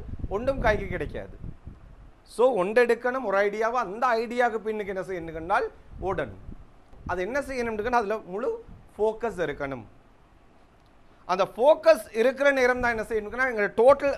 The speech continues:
energy அதை நோக்கி ஃப்ளோ ஆகும், எங்களோட total effort என்ன செய்யணும்னா ஃப்ளோ ஆகும். முத்தையா முரளிதரன் என்ன செய்ய பார்க்க இல்ல, Right?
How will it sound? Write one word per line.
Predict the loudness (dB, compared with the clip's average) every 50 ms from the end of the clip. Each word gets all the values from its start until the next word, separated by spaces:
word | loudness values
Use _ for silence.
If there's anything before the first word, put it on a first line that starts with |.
| 0 -2
energy | -2 0 -2 -4 -2 0 0 0
அதை | 0 0 -4 -6
நோக்கி | -8 -8 -8 -8 -8 -6
ஃப்ளோ | -4 -2 0 0 0 0 0 -2
ஆகும், | -2 -4 -8 -12 -12 -14 -14 -16 -12 -12 -12 -10 -10 -10 -10 -4
எங்களோட | -2 0 0 0 2 4 4
total | 4 4 4 2 0 2 2 0 0
effort | 0 0 2 2 2 2 2 -2
என்ன | -2 -4 -4
செய்யணும்னா | -4 -4 -4 -4 -6 -6 -4 -4 -6 -6
ஃப்ளோ | -4 -4 -2 0 0 0 0
ஆகும். | -2 -4 -6 -8 -10 -14 -14 -14 -16 -16 -14 -12 -10 -12 -12 -10 -12 -14 -12 -8 -8
முத்தையா | -8 -2 0 0 2 2 2 0 0 -2
முரளிதரன் | -2 0 0 -2 -2 -2 -2 -2 -2 -2
என்ன | -4 -6 -4 -4
செய்ய | -4 -4 -2 -2
பார்க்க | -4 -4 -4 -8 -10 -10
இல்ல, | -10 -10 -10 -12 -12 -12 -12 -12 -10 -10 -10 -12 -12 -12 -14 -10 -8 -6 -6 -6 -8 -10 -12 -12 -8 -2 0
Right? | 0 0 -2